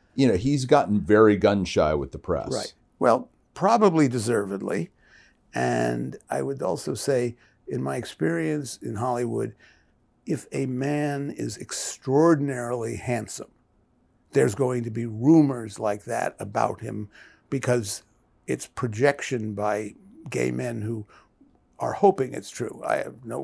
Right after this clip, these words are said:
Speaker 2: reason to believe it's true. I've never heard anybody authoritative say that. I actually more remember the rumor about, oh no, that was Keanu Reeves and the gerbil.
Speaker 1: Yeah, that he had gotten, no, no, Richard Gere was the gerbil. Keanu was, got married on a beach to, uh,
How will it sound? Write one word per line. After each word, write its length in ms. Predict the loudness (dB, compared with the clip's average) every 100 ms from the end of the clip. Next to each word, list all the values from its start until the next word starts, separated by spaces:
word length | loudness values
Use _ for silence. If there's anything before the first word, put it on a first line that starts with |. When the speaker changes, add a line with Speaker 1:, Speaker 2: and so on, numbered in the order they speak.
| -8
Speaker 2:
reason 300 | -10 -10 -12
to 60 |
believe 380 | -12 -4 -2 -2
it's 160 | -4 -10
true. 320 | -8 -6 -6
I've 140 | -8
never 180 | -10 -10
heard 460 | -6 -6 -8 -14 -16 -14 -12
anybody 460 | -10 -8 -8 -8 -12 -20 -16
authoritative 720 | -8 -4 -4 -4 -6 -6 -8 -8
say 220 | -8 -6
that. 280 | -4 -6 -8 _ _ _ _
I 160 | 0 2
actually 360 | 4 0 -2 -4
more 280 | -2 -2 -2
remember 440 | -4 -6 -6 -8
the 160 | -8 -10
rumor 720 | -6 -6 -4 -6 -6 -8 -8
about, 480 | -10 -6 -6 -6 _ _ -6
oh 80 | -4
no, 160 | -2
that 160 | -4 -4
was 120 | -6
Keanu 560 | -8 -4 -4 -2 -6 -6
Reeves 360 | -6 -6 -10 -12
and 100 | -10
the 100 | -10
gerbil. 420 | -8 -8 -8 -4
Speaker 1:
Yeah, 200 | 4 6
that 160 | 6 4
he 100 | 2
had 120 | 2
gotten, 340 | 2 2 -4 4
no, 220 | 6 8
no, 280 | 8 8 6
Richard 360 | 4 4 -2 4
Gere 180 | 6 6
was 160 | 2
the 100 | -4
gerbil. 400 | 2 4 4 0
Keanu 460 | 0 4 6 6 6
was, 360 | 8 6 4
got 280 | 2 2 4
married 260 | 2 4 4
on 160 | 2
a 60 | 0
beach 500 | 0 -2 -2 -10 -12
to, 400 | -4 -2 0 2
uh, 320 | 4 4 0